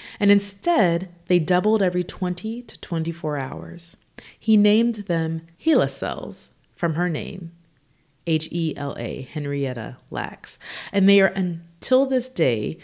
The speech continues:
used to study the effects of toxins, drugs, hormones, and viruses on the growth of cancer cells. A little modern culture, bringing it up to today, they were even involved in the development of covid nineteen vaccines.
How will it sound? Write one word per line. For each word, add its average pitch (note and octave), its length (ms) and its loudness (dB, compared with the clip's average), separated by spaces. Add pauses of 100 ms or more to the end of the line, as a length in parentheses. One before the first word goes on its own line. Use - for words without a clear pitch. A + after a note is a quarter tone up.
(220)
used G3+ 360 4
to G#3+ 100 0
study D3 320 0
the C#3 140 2
effects C3+ 360 -2
of - 140 -8
toxins, A3 840 0 (240)
drugs, F3+ 640 0
hormones, F#3+ 680 0
and D#3 220 -2
viruses C#3+ 760 -2 (300)
on D3 140 -4
the D3 60 0
growth C3 280 -4
of D3+ 100 -6
cancer A3 380 -2
cells. - 580 -12 (520)
A E3+ 80 2
little F3 600 6
modern D#3 540 2
culture, C3+ 400 -4
bringing D3 300 -2
it C#3 80 0
up - 200 -2
to C#3 280 -4
today, C#3+ 680 0 (320)
they F3+ 140 6
were E3+ 80 6
even G#3 360 4
involved E3 440 4
in D3 100 2
the D3+ 80 0
development C#3 640 -2
of - 160 -6
covid D3 340 -4
nineteen C3 580 -6
vaccines. - 880 -12